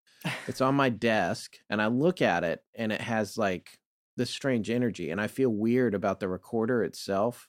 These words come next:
Speaker 1: Mm-hmm.
Speaker 2: and the fact that the file's just on there.
Speaker 1: Well, it's a delivery system for a message from the other side for you.
Speaker 2: I mean, it's just always there. I
Speaker 1: Yeah.
Speaker 2: could delete it.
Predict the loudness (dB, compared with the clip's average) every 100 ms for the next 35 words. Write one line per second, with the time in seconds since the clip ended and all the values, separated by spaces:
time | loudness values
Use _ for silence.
0 | -4 -2 -2 -6 -10 _ -6 -4 -2 0
1 | -2 -4 -10 -2 2 2 2 -2 -6 -2
2 | -2 0 -2 -2 -6 -8 -4 -2 0 2
3 | 4 4 4 6 4 2 -2 0 0 -2
4 | 0 2 4 4 2 2 0 2 2 2
5 | 2 -2 -2 0 -2 -4 -8 -10 -6 0
6 | 2 2 0 2 6 8 6 4 2 2
7 | 0 -2 0 0 0 2 2 4 2 0